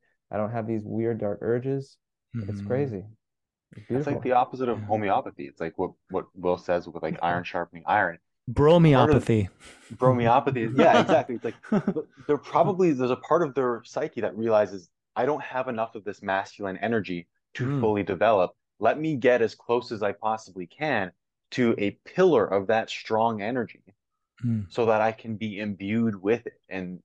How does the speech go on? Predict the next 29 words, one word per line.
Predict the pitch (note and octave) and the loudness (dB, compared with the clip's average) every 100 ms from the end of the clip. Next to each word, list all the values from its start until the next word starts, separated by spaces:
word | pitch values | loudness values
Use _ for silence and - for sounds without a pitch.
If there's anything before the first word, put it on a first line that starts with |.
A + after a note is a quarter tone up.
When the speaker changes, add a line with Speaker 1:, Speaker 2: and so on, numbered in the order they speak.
| _ | _
Speaker 3:
then | G2 F#2+ F#2 | -4 -4 -4
the | F2 | 0
body | G2 G2+ G2 | 2 2 0
ends | F#2+ | -4
up | F2+ | -6
going | - F2+ F#2 F#2 _ | -2 -2 -2 -10 _
through | F#2+ F2+ | -8 -6
these, | F2 E2 - F#2 | -6 -10 -14 -10
you | |
know, | D#2+ - _ _ _ _ _ _ _ - | -10 -10 _ _ _ _ _ _ _ -6
uh, | F2 - - G1+ - - _ | -4 -4 -8 -12 -16 -20 _
misplacements. | G#2 A2 - - A2 - F2+ F#2+ | -2 -2 -2 -2 -2 -2 -8 -6
You | |
know, | E2+ | -6
"I | E2+ | -4
need | G2+ | -4
to | - | -4
have | - G2 - | -2 -4 -2
sex | A2+ - | -4 -2
all | A2+ G2+ | -2 -2
the | |
time | - A2 G2+ | -2 -4 -4
to | G2 | -8
do | F#2 C3 | -2 0
this." | G#2 F#2+ _ _ _ - | 0 -4 _ _ _ -4
That's | F#2 - | -4 0
one | G2 C#3 | 0 0
mechanism. | G2 E2+ F2 E2+ G2+ | -2 -4 -10 -16 -16
Sure, | - - A2+ F2 | -6 0 0 0